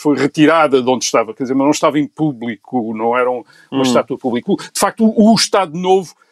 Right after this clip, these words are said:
Speaker 1: não se projeta até com nomes de ruas, et cetera. Não há Avenida António de Oliveira Salazar, nem nada. Quer dizer, não se projeta muito no espaço público. Ah, o, o grande nome,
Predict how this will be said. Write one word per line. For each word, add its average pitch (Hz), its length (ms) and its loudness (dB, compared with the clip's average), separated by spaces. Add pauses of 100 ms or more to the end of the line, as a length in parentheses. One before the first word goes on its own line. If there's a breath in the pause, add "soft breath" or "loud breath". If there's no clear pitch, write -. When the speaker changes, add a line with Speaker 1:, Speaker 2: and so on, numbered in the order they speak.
(240)
Speaker 1:
não 190 760 0
se - 280 -10
projeta 196 640 -2
até 190 180 -2
com 190 180 -2
nomes 190 320 -6
de 156 80 -4
ruas, 165 420 0
et 151 80 -2
cetera. 180 260 -4
Não 151 120 2
há 151 100 6
Avenida 143 400 -2
António 143 300 -2
de 135 40 -6
Oliveira 131 320 -4
Salazar, 131 840 -2
nem 110 180 -20
nada. 151 360 -4 (380 soft breath)
Quer - 80 -12
dizer, 147 160 -2 (260)
não 190 260 0
se - 180 -12
projeta 180 440 -2
muito 165 340 -8
no 156 140 -4
espaço - 440 -2
público. 131 320 -6 (440 loud breath)
Ah, - 260 0
o, - 340 -2
o 196 40 2
grande 220 320 2
nome, 208 360 2